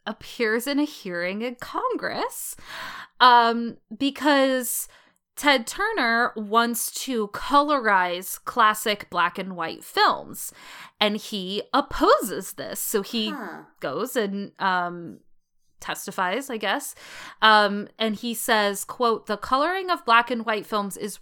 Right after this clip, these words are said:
Speaker 1: wrong. It's morally and artistically wrong, and these profiteers should leave our film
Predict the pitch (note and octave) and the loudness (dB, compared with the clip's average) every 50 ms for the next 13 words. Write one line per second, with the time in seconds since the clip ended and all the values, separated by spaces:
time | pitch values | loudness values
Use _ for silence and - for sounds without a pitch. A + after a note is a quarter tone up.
0 | - G#3 G#3 G3 E3 D#3+ D#3 - - - G3+ G3 - F#3+ G3+ G3 G3+ G#3+ B3 C4 | -2 2 4 4 4 2 -2 -6 -8 -10 -8 -8 -6 -6 -6 -4 -2 0 0 0
1 | C4+ D#4 D#4+ C#4 - G#3+ G#3+ G3+ F#3 F3+ - - C#4 C4+ - - F4 - E4 D#4+ | 0 0 -2 -2 -2 -2 -2 -2 -2 -4 -6 -8 -8 -6 -6 -8 -6 -6 -6 -6
2 | C#4 G#3 G3+ G3+ G3 G3+ G#3 G3 F#3+ E3+ F3+ F3+ F3+ - - _ _ _ _ - | -2 0 0 0 0 0 -4 -6 -8 -8 -10 -10 -10 -12 -14 _ _ _ _ 2
3 | - B3+ C4+ C#4 - E4 D#4+ - - B3 G#3+ F#3 F3 F3 F3+ - - - - - | 4 6 6 6 4 -2 -8 -6 -6 -4 -4 -2 -4 -4 -6 -8 -12 -16 -18 -20
4 | - - - - A3 F#3 - G3 A3+ C4 C#4+ C#4+ C4+ - A3 A3 G#3+ - - G3+ | -14 -10 -6 -4 -4 -4 -4 -2 0 0 2 4 6 6 6 4 4 2 2 2
5 | G3+ G3+ | 2 0